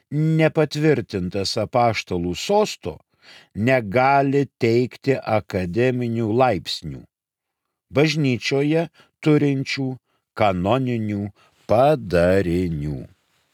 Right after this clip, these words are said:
Kanoniniai padariniai tai yra teisiškai būtini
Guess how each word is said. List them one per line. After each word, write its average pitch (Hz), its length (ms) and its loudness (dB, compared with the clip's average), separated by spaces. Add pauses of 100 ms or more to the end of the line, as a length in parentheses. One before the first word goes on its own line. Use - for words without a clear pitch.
(1600)
Kanoniniai 139 840 2 (400)
padariniai 127 960 2 (1500)
tai 120 200 4
yra 98 460 -2 (420)
teisiškai 143 1040 0 (340)
būtini 107 840 0